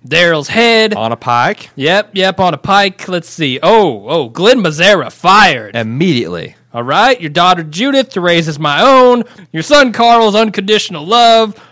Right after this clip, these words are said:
Speaker 1: Merle's other arm.
Speaker 2: And both legs.
Speaker 1: Yeah, Herschel's beard, some guy named Morgan,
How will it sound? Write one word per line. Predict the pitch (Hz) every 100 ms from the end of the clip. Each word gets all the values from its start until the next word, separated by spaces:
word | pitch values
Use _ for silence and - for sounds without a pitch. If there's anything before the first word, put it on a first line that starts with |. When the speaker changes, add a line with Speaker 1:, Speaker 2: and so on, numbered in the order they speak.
| -
Speaker 1:
Merle's | 233 202 269 214
other | 208 180
arm. | 185 190 190 190 185 196
Speaker 2:
And | 147 156
both | 208 240
legs. | 220 175 185 156
Speaker 1:
Yeah, | 190 220 214
Herschel's | 214 247 285 185
beard, | 175 233 240 240 226 220 - -
some | - 214 202
guy | 185 175 185 180
named | 170 156 175
Morgan, | 285 269 240 240 226 240